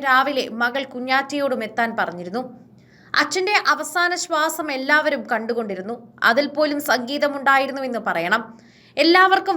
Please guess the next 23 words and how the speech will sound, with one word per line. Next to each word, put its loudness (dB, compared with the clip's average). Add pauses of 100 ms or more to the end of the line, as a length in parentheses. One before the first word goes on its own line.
വളരെയധികം 2
നല്ലത് 0
മാത്രം 0 (100)
ചെയ്തുകൊണ്ട് 0 (140)
ആ 6 (100)
മനുഷ്യൻ -4
യാത്രയായി. -2 (800)
അത്രയും 0
നല്ല 2 (120)
മനുഷ്യനായതുകൊണ്ട് 0
തന്നെ -4 (220)
നടി 2 (200)
ഉർവശിയും -4
പിണക്കമൊക്കെ -2
മറന്ന് 4 (180)
ഇപ്പോൾ 0 (120)
മനോജ് -4
കെ -2
ജയന്റെ 0
വീട്ടിൽ -4 (100)
വർഷങ്ങൾക്ക് -2
ശേഷം -6 (120)
എത്തിയിരിക്കുകയാണ്. 0